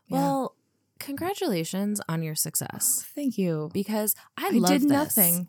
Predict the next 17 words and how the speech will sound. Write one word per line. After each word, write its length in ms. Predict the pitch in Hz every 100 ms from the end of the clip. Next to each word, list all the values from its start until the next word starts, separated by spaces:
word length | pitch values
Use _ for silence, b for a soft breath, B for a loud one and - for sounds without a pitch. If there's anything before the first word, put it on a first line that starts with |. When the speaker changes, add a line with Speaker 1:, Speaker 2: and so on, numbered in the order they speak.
| -
Speaker 2:
I 100 | 320
Speaker 1:
I 40 | -
didn't 220 | 285 302
Speaker 2:
know. 40 |
Speaker 1:
make 200 | 285 277
eye 140 | 285 320
contact. 600 | 330 359 330 247 202 -
Speaker 2:
But 140 | -
Speaker 1:
<laughs> 100 | 320
Speaker 2:
no, 240 | 359 359 254
that, 540 | 370 - 311 339 370 - 269
okay, 320 | 240 196 -
can 180 | - 302
I 120 | 370
just 220 | 359 359
say 160 | 359 392
though? 340 | 392 370 359